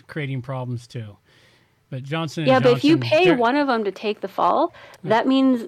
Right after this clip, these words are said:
Speaker 2: that you'll get three times as much money from the other two, because once people see one big company take a fall, they go, "Oh, well, that one was the one causing the problems. The other two are safe now. I'll go take,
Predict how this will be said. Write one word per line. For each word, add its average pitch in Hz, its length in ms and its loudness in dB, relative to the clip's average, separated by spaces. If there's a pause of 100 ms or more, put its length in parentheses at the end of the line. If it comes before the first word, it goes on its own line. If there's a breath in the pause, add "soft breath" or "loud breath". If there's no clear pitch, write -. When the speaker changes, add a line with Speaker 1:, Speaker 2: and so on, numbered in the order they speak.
Speaker 2:
that 220 280 4
you'll 226 180 0
get 220 320 0
three 240 240 -4
times 233 320 -4
as 208 140 -4
much 214 260 0
money 226 160 0
from 208 160 -4
the 196 140 0
other 269 120 -2
two, 202 200 -2
because 196 440 0 (100)
once 233 500 0
people 269 340 2
see 202 460 0 (340 loud breath)
one 196 360 4
big 196 200 2
company 190 460 0
take 185 260 -2
a - 60 -10
fall, 254 340 2
they 190 140 0
go, 196 240 4 (320 loud breath)
"Oh, 320 280 4 (360)
well, 247 100 -2
that 240 320 2
one 254 100 2
was 202 140 4
the 185 80 -2
one 185 160 4
causing 190 340 0
the 170 80 2
problems. 247 440 0
The 254 80 -2
other 285 100 0
two 285 200 -6
are 302 60 0
safe 339 320 0
now. 170 140 -2
I'll 180 80 0
go 214 80 0
take, 262 260 -2